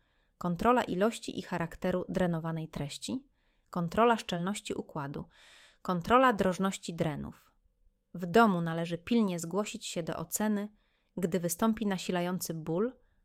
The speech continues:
gorączka, ropna, cuchnąca wydzielina, nagła zmiana ilości treści, wyciek wokół drenu, szerzące się zaczerwienienie lub przypadkowe wysunięcie drenu.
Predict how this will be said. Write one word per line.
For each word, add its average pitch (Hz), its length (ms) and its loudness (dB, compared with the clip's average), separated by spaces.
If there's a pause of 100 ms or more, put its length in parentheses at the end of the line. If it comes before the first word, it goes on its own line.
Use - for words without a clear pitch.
(180)
gorączka, 180 760 0 (420)
ropna, 175 480 0
cuchnąca 180 520 -4
wydzielina, 165 580 -4 (460)
nagła 185 340 2
zmiana 196 300 -2
ilości 175 440 -6
treści, - 540 -8 (400)
wyciek 175 460 2
wokół 196 320 -2
drenu, 156 440 -4 (440)
szerzące 185 460 0
się 180 140 -4
zaczerwienienie 165 840 -4
lub 208 240 -2
przypadkowe 202 580 -4
wysunięcie 170 560 -6
drenu. 156 420 -6